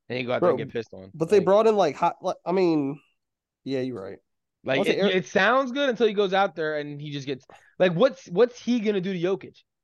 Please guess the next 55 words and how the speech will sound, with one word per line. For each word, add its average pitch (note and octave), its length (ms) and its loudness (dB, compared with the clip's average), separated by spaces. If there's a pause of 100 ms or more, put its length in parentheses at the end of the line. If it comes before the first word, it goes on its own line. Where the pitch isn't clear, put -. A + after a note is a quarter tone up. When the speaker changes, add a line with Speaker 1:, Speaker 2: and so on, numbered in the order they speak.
(340)
Speaker 1:
The E3+ 60 -2
most F#3+ 240 0
unguardable A3 500 2
<laughs> - 20 -12
player, A#3+ 280 4
but, G#3 140 -6 (160)
like, A3+ 360 0
he's C4+ 220 -2
gonna C4+ 140 -6
go A#3+ 80 -2
out C4 160 0
there A3 120 -2
and G#3+ 80 -6
guess A3 120 -6
what? F#3 160 -4
He's F3 140 -8
not G3+ 280 -6
Bam F#3 280 -2
defensively. F3 580 -8 (220)
Speaker 2:
He G#3 80 -4
wouldn't C#4 240 2
have D4+ 100 0
to A#3+ 80 -8
touch G4 240 -2
Jokic. D3 280 -2
It, C3+ 320 -2
it's - 200 -12
when G3 220 0
they F#3 80 0
both F#3 220 -4
go F#3 80 -2
to E3 60 -4
the D3+ 60 -6
bench. F3 400 -6 (1000)
Speaker 1:
It, D#3 120 -2 (120)
so - 400 0
when D3+ 240 -2
Bam F3+ 240 0
goes F#3+ 180 2
to F3+ 60 -4
the E3 60 -2
bench, D#3 280 -4
the D#3+ 60 -8
only D#3 100 -4
time E3+ 160 -6
Zeller D#3+ 220 0
touches C#3 280 -8
the C3 100 -12
floor D3 260 -4
is B2 60 -6
when B2 120 -10
Bam's B2 280 -6
on A#2+ 80 -8
the A#2 40 -12
bench. A2 340 -12